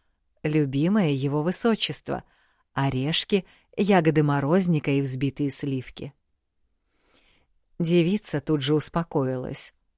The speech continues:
словно не она только что заикалась от возмущения, стрельнула глазами в сторону принца и жеманно взяла двумя пальцами крошечное пирожное. "Ах,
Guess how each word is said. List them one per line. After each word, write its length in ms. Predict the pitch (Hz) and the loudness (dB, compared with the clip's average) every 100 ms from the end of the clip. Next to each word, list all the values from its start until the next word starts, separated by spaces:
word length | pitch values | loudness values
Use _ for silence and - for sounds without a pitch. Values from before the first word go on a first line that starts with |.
| _ | _
словно 400 | - - 147 139 | -6 0 0 2
не 160 | 139 139 | 2 0
она 260 | 135 151 165 | 0 -2 -2
только 320 | 147 135 127 | -4 -4 -6
что 200 | - 151 | -4 -4
заикалась 600 | 135 135 - 139 139 - | -2 -4 -2 -4 -4 -6
от 100 | 143 | -6
возмущения, 880 | 143 139 139 - 156 170 135 143 - _ - - _ | -4 -2 -2 -2 -2 -2 -4 -8 -14 _ -20 -20 _
стрельнула 680 | - - 202 226 196 139 139 | -10 -2 2 2 2 -2 -2
глазами 640 | 139 143 131 156 160 131 - - | 0 0 0 0 0 -2 -6 -14
в 80 | |
сторону 400 | - 165 143 139 | -2 0 2 0
принца 500 | 131 185 202 170 - - _ _ _ _ - | -2 -2 -2 -4 -8 -12 _ _ _ _ -2
и 100 | 160 | 0
жеманно 640 | 139 143 147 214 208 202 | 0 0 0 0 0 -2
взяла 300 | 165 160 160 | -2 0 0
двумя 300 | 143 147 143 | 0 -2 -2
пальцами 480 | - 180 - 160 156 | -2 -4 -2 -4 -4
крошечное 600 | - 143 143 - 143 139 | -2 -6 -4 -6 -4 -6
пирожное. 720 | 143 139 131 123 131 127 123 _ _ _ _ _ _ _ _ _ - _ _ _ _ _ _ - | -4 -4 -6 -6 -8 -8 -10 _ _ _ _ _ _ _ _ _ -20 _ _ _ _ _ _ -6
"Ах, 300 | 240 247 | 0 0